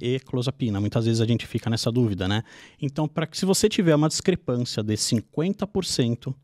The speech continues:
entre duas, eh, você, o paciente não mudou a dose, né? Você tá lá, quatrocentos miligramas você tá tomando, o paciente tá tomando. Você pediu o nível sérico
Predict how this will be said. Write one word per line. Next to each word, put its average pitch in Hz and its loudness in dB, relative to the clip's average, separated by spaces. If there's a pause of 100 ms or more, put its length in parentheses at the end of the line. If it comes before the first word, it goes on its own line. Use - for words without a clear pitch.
(400)
entre 113 -4
duas, - 0
eh, 107 0 (340)
você, 113 -2 (160)
o - -16
paciente 131 -4
não 170 2
mudou 180 4
a 175 4
dose, 104 2
né? 110 2
Você 110 -2
tá 123 0
lá, 120 2
quatrocentos 165 -2
miligramas 147 2
você - -20
tá - -8
tomando, 95 -2
o 85 -10 (120)
paciente 117 -8
tá 123 -4
tomando. 101 -4
Você - -8
pediu 127 -4
o 127 0
nível 135 2
sérico 117 -2